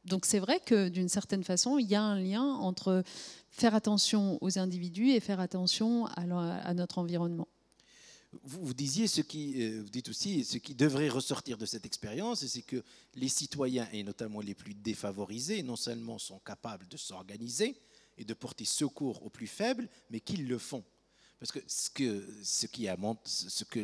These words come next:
Speaker 2: cette crise aussi a montré, ce que la crise de la guerre en Ukraine montre aussi,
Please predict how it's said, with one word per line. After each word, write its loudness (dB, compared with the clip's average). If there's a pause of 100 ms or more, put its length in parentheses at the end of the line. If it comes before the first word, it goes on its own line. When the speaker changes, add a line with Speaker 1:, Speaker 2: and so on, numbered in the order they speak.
Speaker 2:
cette -2
crise 6
aussi 2
a 0
montré, -2 (300)
ce 0
que 0
la -2
crise 2
de 2
la 2
guerre 2
en 4
Ukraine 2
montre -2
aussi, 2